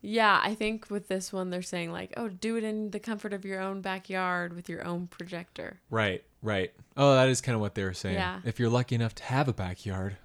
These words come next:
Speaker 2: Oh, man. That's what it literally says.
Speaker 1: Which I think that'd
Speaker 2: Kinda
Speaker 1: be
Speaker 2: the same
Speaker 1: super
Speaker 2: way.
Speaker 1: fun, too. Imagine this, like, getting some, like, pool floaty or, like, an inflatable pool and just, like, filling it with pillows and blankets.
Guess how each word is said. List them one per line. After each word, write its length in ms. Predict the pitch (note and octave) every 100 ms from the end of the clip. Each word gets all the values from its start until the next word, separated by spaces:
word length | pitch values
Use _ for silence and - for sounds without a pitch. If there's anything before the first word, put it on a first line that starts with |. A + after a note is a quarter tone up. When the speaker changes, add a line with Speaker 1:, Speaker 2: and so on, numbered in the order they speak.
| -
Speaker 2:
Oh, 120 | F#2 E2+
man. 280 | F#2+ F2+ E2+ _ -
That's 160 | B2+
what 120 | C3
it 100 | A2+
literally 260 | G#2+ A2 G#2
says. 320 | - G2+ F2+ - _
Speaker 1:
Which 160 | - -
I 160 | A#3
think 140 | D4+ A4+
that'd 60 | A4+
Speaker 2:
Kinda 100 | D4+
Speaker 1:
be 60 |
Speaker 2:
the 40 | C4+
same 160 | - B3
Speaker 1:
super 80 | A#3
Speaker 2:
way. 40 |
Speaker 1:
fun, 240 | A#3 G#3+ G#3+
too. 260 | A3 F#3
Imagine 400 | - F#3 A3 G3+
this, 300 | G3 E3+ E3+
like, 160 | F3 F3
getting 400 | F3 E3+ F3+ G3+
some, 260 | - - F#3+
like, 320 | F#3 E3+ _
pool 520 | - F3 D#3+ F3 F#3+
floaty 580 | F#3+ - G3+ G3+ G#3+ G#3+
or, 120 | -
like, 180 | F3+ F3+
an 180 | E3+ E3+
inflatable 480 | E3+ E3+ E3+ F3+ F3
pool 420 | - E3 E3 F3+
and 180 | - F3+
just, 100 | E3
like, 160 | F3
filling 380 | - - F#3 F#3
it 120 | F#3
with 280 | - E3 -
pillows 380 | - F3+ F3 E3
and 100 | E3+
blankets. 680 | E3+ E3+ E3+ - - - -